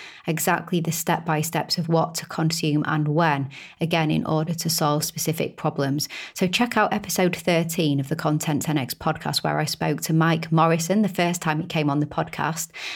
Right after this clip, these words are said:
and he shared his philosophies on how you can do that, how you can take content and put it into your membership.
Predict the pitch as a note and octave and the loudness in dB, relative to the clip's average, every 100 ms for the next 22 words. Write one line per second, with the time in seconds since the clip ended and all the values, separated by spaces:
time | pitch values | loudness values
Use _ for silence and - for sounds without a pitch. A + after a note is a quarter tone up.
0 | - F3+ E3 F#3+ F#3+ - F3 D#3+ D3+ - | -6 -2 0 2 2 2 2 4 2 -4
1 | - - F3+ E3 E3 D#3 D#3 E3 D3+ D3 | -16 -2 0 2 2 2 2 -2 -2 0
2 | D3 B2+ D#3 D3+ D3+ - D3+ C#3+ C#3+ C#3 | -2 0 0 2 0 0 0 2 2 2
3 | C3+ C3+ C#3+ D#3 E3 D#3+ E3 D3+ D#3 - | 0 0 0 0 0 0 0 -2 -4 -6
4 | D#3+ D3+ - C3+ - - D#3 - D#3 C#3+ | -2 -2 0 -2 -2 -4 -6 -4 0 0
5 | C3+ C#3 C#3 D#3 C3+ C#3+ C3+ C#3 C3+ C#3 | 0 -2 -2 0 0 2 2 0 -2 -2
6 | C3 - | -4 -6